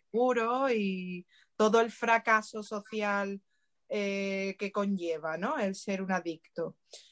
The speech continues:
Pero después, mm, probablemente, mm, yo creo que probablemente todos los que estamos aquí ahora en esta <laughs> conversación podemos tener gente en nuestras vidas que, que son adictos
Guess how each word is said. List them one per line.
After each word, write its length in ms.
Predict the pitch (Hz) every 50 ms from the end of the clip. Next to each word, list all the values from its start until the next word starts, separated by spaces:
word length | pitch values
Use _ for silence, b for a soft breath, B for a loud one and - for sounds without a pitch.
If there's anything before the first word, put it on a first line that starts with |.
| B B -
Pero 200 | - 202 202 202
después, 840 | 196 196 190 - - 208 196 190 190 190 196 208 214 226 240 254 254 247 -
mm, 500 | 233 233 226 214 208 208 202 196 196 190 - _ _ _
probablemente, 1200 | - 208 202 196 180 185 185 190 190 190 185 196 190 - - 196 190 202 208 214 220 220 214 196 180 160 _ _ _ _ _ _ _ _ _ _ _ _ _ _ -
mm, 1000 | - 185 196 190 185 185 185 185 180 180 180 180 180 175 175 175 175 170 170 170 156 - _ _ _ _ _ -
yo 240 | 175 165 196 185 180
creo 320 | 185 185 185 185 196 196
que 140 | 190 214 202
probablemente 580 | 196 196 190 185 185 190 196 190 196 214 214
todos 260 | 196 - 190 190 190 196
los 120 | 190 185
que 100 | - 196
estamos 340 | 185 - 185 185 180 175 170
aquí 320 | 175 170 - - 185 180 185
ahora 280 | 175 170 170 170 170 170
en 60 | 170
esta 340 | 175 175 - - 226 185 170
<laughs> 0 |
conversación 840 | 180 185 180 180 175 - 220 - - - 185 180 180 190 208 240 - _ b b b b b b b b -
podemos 420 | 202 208 208 214 214 214 196 -
tener 300 | - 185 180 180 175 175
gente 340 | 180 180 180 180 185 - 180
en 80 | 180 180
nuestras 380 | 180 185 185 - - 196 180
vidas 480 | 175 196 196 196 185 202 208 226 233 226 -
que, 720 | 214 190 185 180 170 170 170 170 165 165 165 160 160 156
que 140 | - 190 185 185
son 260 | - 190 180 180 180
adictos 720 | 175 175 185 185 180 - - - - 180 180 175 180 180